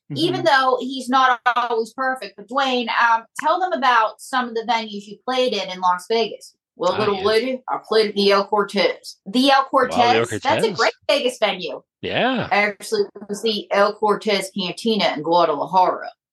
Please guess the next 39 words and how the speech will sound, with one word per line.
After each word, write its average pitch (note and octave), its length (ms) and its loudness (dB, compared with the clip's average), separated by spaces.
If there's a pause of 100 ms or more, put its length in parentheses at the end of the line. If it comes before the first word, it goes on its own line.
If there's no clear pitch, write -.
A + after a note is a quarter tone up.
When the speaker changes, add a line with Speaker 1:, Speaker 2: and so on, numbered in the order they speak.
(240)
Speaker 3:
I - 100 -10
think - 240 0
Speaker 2:
Gotcha. - 320 2
Speaker 3:
I, - 40 4
I - 20 0
think - 180 4
I A4+ 60 6
Speaker 1:
But A4+ 60 2
Speaker 3:
got B2+ 100 2
Speaker 1:
before B3+ 160 -2
he B3 40 -2
Speaker 3:
food - 60 -12
poisoning A2+ 400 0
there E2+ 180 -4
once. D#2+ 400 -12
Yeah. D#3+ 200 -12 (220)
Speaker 1:
You G3+ 200 0
probably B3+ 640 0
did. G3+ 280 0 (260)
But G#3+ 180 -2
before D#4+ 380 0
he A4 120 -6
came D4 300 -4
to A3+ 120 4
us, D#3+ 360 2
uh, G3 200 2
Dwayne, C#4 380 -2
believe A3+ 360 -2
it G3 60 -4
or G3+ 80 -2
not, F3+ 360 0
was G3 220 -8
doing G#3 480 -2
the F3+ 360 -8
brothel B3+ 520 0
circuit F3+ 600 -6
in G3+ 140 -4
Nye F#3 340 2
County. A3+ 400 0